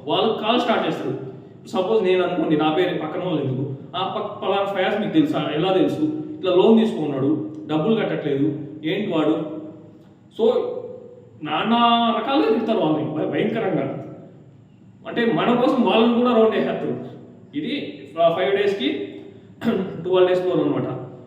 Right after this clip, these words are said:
కాబట్టి మీరు జాగ్రత్తగా ఉండండి. ఏదైతే మీరు అగ్రీ చేస్తారో మైక్రోఫోన్ కానీ, A to Z ప్రతిదీ మీ కాంటాక్ట్ మీద గ్యాలరీ మొత్తం అగ్రీ చేస్తారు మనం తెలియక. So, జాగ్రత్తగా ఉండండి. ఇంకో విషయం,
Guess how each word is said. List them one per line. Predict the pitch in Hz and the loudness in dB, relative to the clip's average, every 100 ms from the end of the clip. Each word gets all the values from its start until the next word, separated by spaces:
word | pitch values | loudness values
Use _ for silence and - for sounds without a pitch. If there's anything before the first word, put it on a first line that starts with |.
| - | -6
కాబట్టి | 135 156 - | -2 0 0
మీరు | - | -2
జాగ్రత్తగా | - 156 - - 180 | 0 0 0 -2 -2
ఉండండి. | 143 120 123 - - - - - - - - - - - - - - | -2 -2 -4 -8 -14 -20 -20 -20 -20 -20 -20 -20 -20 -20 -20 -8 2
ఏదైతే | 156 190 196 202 | 6 6 6 2
మీరు | 175 | 2
అగ్రీ | 139 139 240 | 2 2 4
చేస్తారో | 220 - - 143 160 151 - | 4 4 2 4 6 6 4
మైక్రోఫోన్ | 139 147 165 170 170 | 2 0 0 -2 -2
కానీ, | 165 170 - - - - 175 | -2 -2 -6 -10 -14 -2 4
A | |
to | 220 226 | 6 6
Z | 220 220 | 4 2
ప్రతిదీ | 214 214 240 240 | 0 -6 -2 -2
మీ | 202 | -2
కాంటాక్ట్ | 185 208 208 214 208 | -2 -2 0 -2 -2
మీద | 220 196 - | -6 -8 -4
గ్యాలరీ | 185 220 226 226 | 2 4 4 2
మొత్తం | 208 214 - 285 | -2 -6 -2 0
అగ్రీ | 233 233 247 226 | 0 0 0 0
చేస్తారు | 220 - 190 | 0 -2 -6
మనం | 175 165 | -6 -6
తెలియక. | 185 196 139 - - - - 233 | -4 -6 -6 -8 -12 -16 -10 -4
So, | - | 0
జాగ్రత్తగా | 165 185 - 165 | 2 0 -2 -4
ఉండండి. | 143 135 | -4 -2
ఇంకో | 175 202 | -2 2
విషయం, | 190 - | 2 2